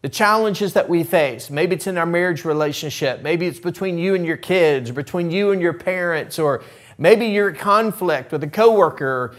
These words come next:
maybe just somebody that maybe you don't necessarily see eye to eye with.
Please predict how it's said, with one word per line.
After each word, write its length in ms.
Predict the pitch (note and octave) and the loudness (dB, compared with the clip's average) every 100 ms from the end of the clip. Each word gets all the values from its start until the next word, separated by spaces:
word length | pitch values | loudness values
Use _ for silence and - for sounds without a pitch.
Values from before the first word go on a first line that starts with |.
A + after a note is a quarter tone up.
| - | 0
maybe 220 | F#3+ C4+ | 2 4
just 300 | C4+ C4 - | 0 -4 2
somebody 580 | G#3+ A#3 G#3+ E3 D3 D3+ | 4 4 6 6 6 2
that 180 | D#3 D#3 | -2 2
maybe 260 | G3+ A#3 | 2 2
you 120 | A3 A3+ | 2 2
don't 180 | G#3 | 0
necessarily 640 | F#3+ F#3+ F3 G#3 G3+ G3 F3 | -2 -4 -2 0 2 2 0
see 260 | G3 F#3 - | 0 0 2
eye 320 | E3 F3+ F#3+ | 2 4 2
to 160 | - D3+ | 2 2
eye 240 | E3 F3 | 2 2
with. 380 | D#3 C3+ F3+ | 0 4 2